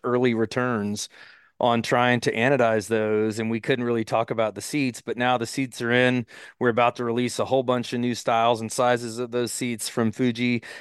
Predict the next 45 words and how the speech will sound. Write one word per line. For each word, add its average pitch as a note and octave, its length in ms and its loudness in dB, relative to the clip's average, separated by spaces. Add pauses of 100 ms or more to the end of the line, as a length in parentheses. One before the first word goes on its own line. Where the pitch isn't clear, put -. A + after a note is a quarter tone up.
(200)
uh, G2 280 4
which G#2+ 320 -2
people A#2 260 0
have A2 100 2
probably A#2 360 0
seen, A2+ 480 -2
uh, - 20 -2
as G#2 420 -2
we A#2+ 140 -4
record A#2 460 0
this A#2 180 0
today. A2+ 480 2
The G#2+ 140 -2
Yokohama A2 720 0
jaftma G#2+ 480 -2
show A2+ 260 0
is G#2 140 -2
going A2 260 -2
on, G#2+ 240 0
and G2+ 180 -6
Fuji G#2+ 280 -4
have G#2 80 -2
been G2+ 180 -2
waiting G#2+ 260 0
for A2+ 120 -4
that G#2 240 2
to G#2+ 80 -10
drop G#2+ 300 0
these G2+ 220 -6
new G#2+ 140 -2
seats, G#2 400 -4
so G2 260 0 (380)
it's A2+ 200 2
all A#2+ 180 6
over A2+ 160 4
the A2 160 4
internet G#2+ 340 4
and G2 100 -4
social G#2+ 320 -2
media G#2 280 -2
and G2+ 80 -2
all G2+ 120 2
this G#2 160 -2
buzz. A2+ 400 2
But G#2 260 -2